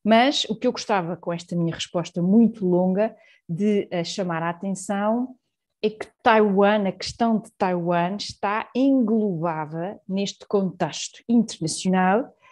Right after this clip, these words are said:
ahm, tendo, por um lado, uma consciencialização por parte de Washington de que, afinal, afinal, a ideia de que a China se iria abrir politicamente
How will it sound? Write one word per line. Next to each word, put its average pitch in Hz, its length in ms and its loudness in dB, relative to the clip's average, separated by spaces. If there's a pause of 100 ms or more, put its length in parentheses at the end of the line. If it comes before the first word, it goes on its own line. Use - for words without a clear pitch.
(320)
ahm, 196 460 2 (260)
tendo, 262 380 2
por 226 140 0
um 226 120 4
lado, 160 360 -2 (100)
uma 202 220 -2
consciencialização 202 2000 -2
por - 220 -16
parte 185 320 -4
de 180 60 -6
Washington 170 920 0 (420)
de - 140 -20
que, 226 180 6
afinal, 220 440 2
afinal, 208 680 0 (220)
a 196 60 2
ideia 214 360 4
de 208 120 -8
que - 100 -10
a 202 60 -4
China 208 360 -6
se 226 160 -8
iria 190 280 0
abrir 185 300 -2
politicamente 175 840 -4